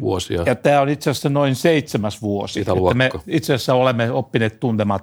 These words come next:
Speaker 2: toisiamme jonkun verran.
Speaker 1: Ja show nimi on tosiaan vaihtunut pari kertaa matkan varrella, mut valitettavasti naamat ei. Ja, ja,
Speaker 2: Pikkasen
Speaker 1: ja,
Speaker 2: vanhempi.
Speaker 1: ja hän on siis Labore-tutkimuslaitoksen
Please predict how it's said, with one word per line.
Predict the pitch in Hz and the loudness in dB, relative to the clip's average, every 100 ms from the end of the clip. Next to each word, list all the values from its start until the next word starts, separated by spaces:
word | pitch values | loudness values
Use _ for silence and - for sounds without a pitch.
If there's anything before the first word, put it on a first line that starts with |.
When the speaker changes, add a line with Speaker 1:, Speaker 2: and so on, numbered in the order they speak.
| - | -2
Speaker 2:
toisiamme | 117 101 104 98 | -2 -2 -4 -4
jonkun | 98 95 95 92 | -6 -6 -6 -4
verran. | 90 - - _ - - - - - - | -4 -6 -16 _ -18 -16 -16 -16 -18 0
Speaker 1:
Ja | 113 | 2
show | 147 151 | 4 6
nimi | 156 143 | 6 6
on | 135 | 6
tosiaan | 139 135 120 | 6 6 6
vaihtunut | 127 - 120 | 4 4 2
pari | - 120 | 4 4
kertaa | 104 110 104 - 104 | 4 2 2 2 4
matkan | 101 110 - 104 95 | 4 2 2 0 2
varrella, | 98 98 98 | 2 2 2
mut | 101 107 | 0 2
valitettavasti | 101 98 - 104 92 - | 4 4 2 2 2 2
naamat | 101 113 101 98 - | 2 4 4 0 2
ei. | 120 113 101 - - - | 4 6 4 0 -12 2
Ja, | 101 95 95 | 4 6 6
ja, | 101 95 | 6 6
Speaker 2:
Pikkasen | 160 160 120 | 4 4 4
Speaker 1:
ja, | |
Speaker 2:
vanhempi. | 107 120 | 4 4
Speaker 1:
ja | 101 | 4
hän | 110 113 | 6 6
on | 107 | 4
siis | 95 95 92 - - - | 4 4 4 0 -12 -2
Labore-tutkimuslaitoksen | 107 101 98 90 - - 104 - 92 87 101 95 90 - 95 85 | 2 4 4 2 0 0 0 2 0 2 4 4 2 2 2 2